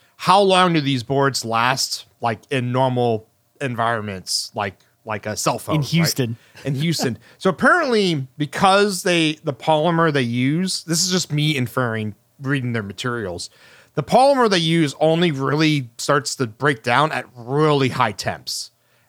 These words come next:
Speaker 1: And we're talking at, like, above, like, a hundred, probably over a hundred and sixty Fahrenheit or higher.
Speaker 2: Okay.
Speaker 1: Because they have a, uh, from the F A Q page,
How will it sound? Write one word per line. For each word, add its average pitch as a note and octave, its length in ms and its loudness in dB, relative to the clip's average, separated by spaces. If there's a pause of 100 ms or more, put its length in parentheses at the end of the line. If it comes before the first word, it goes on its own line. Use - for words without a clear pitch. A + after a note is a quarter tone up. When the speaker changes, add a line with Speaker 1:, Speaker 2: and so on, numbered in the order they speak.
(120)
Speaker 1:
And C3+ 260 -2 (120)
we're E3 140 2
talking F3 420 2
at, C#3 200 0
like, C3 440 0 (260)
above, D3 460 0
like, B2+ 300 0
a A2+ 40 -10
hundred, B2 400 -4 (160)
probably F3 220 4
over D3 260 2
a B2 60 4
hundred C3+ 220 0
and A#2+ 120 -2
sixty - 380 -6
Fahrenheit C#3+ 640 -2 (120)
or A2+ 100 -6
higher. B2 440 0 (280)
Speaker 2:
Okay. C#3+ 340 -2 (200)
Speaker 1:
Because E3+ 800 2 (400)
they D#3 160 2
have E3+ 320 4
a, D3+ 440 2 (540)
uh, D#3 100 2
from E3+ 220 0
the D3 200 2
F D#3 140 2
A C#3+ 100 0
Q D#3+ 240 -4
page, B2+ 640 -2